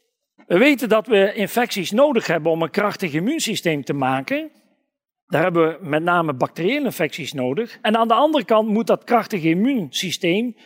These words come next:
ons beschermen tegen infecties met bacteriën.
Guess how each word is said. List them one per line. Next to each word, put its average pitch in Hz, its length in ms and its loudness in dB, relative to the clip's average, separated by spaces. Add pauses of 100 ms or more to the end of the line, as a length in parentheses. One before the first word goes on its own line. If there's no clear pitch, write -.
(120)
ons 156 220 -2
beschermen 220 720 0 (280)
tegen 165 280 4
infecties 156 760 -6
met 214 240 0
bacteriën. 135 640 -2